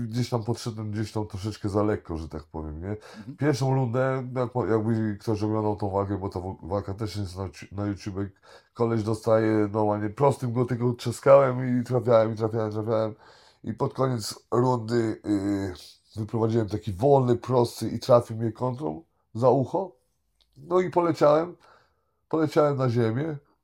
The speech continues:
Speaker 1: wstałem od razu, troszeczkę za szybko, mogłem chwileczkę poczekać, bo, y, do dwudziestu liczą w Anglii. Mogłem sobie przykucnąć, poczekać, ale wstałem, trochę mnie zachwiało. <laughs>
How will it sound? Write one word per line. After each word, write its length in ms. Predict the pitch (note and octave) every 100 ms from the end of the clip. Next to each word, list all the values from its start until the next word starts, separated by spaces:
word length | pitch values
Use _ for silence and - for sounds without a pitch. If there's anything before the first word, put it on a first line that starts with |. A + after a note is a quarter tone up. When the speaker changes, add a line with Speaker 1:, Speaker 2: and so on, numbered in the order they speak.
| _
Speaker 1:
wstałem 480 | - - E3 D#3+ B2+
od 120 | A#2
razu, 360 | A2+ G#2 C#3 D#3 -
troszeczkę 420 | D3 D3 D#3 D#3+
za 120 | D#3
szybko, 300 | - D3 C#3
mogłem 300 | D3 D3 C#3+ - _ _ _
chwileczkę 540 | - - D#3 D#3 - C3
poczekać, 600 | C#3 C#3+ C3+ A#2+ G2+ A2+
bo, 460 | G#2+ A2+ A#2 A2+ G#2+ -
y, 920 | F#2+ G#2+ G#2+ G#2 G2+ G2 - - - _ _ _ -
do 160 | G2+
dwudziestu 460 | G#2 G2+ A#2 G#2+ G2
liczą 260 | F2+ F2+ D#2+
w 80 |
Anglii. 380 | E2+ E2+ F2 A#2+ B2+ _ _ _ _ _ _
Mogłem 240 | A#2 A#2
sobie 160 | G#2+ A2
przykucnąć, 540 | - G2+ A2+ A2 B2+
poczekać, 440 | G#2+ A2 A2+ A#2 A#2+
ale 140 | D3
wstałem, 460 | C#3+ - C#3+ C#3+ C3
trochę 240 | C#3 C#3
mnie 120 | C#3+
zachwiało. 560 | A#2+ A#2 - C#3+ D3 C#3
<laughs> 200 | C#3 E3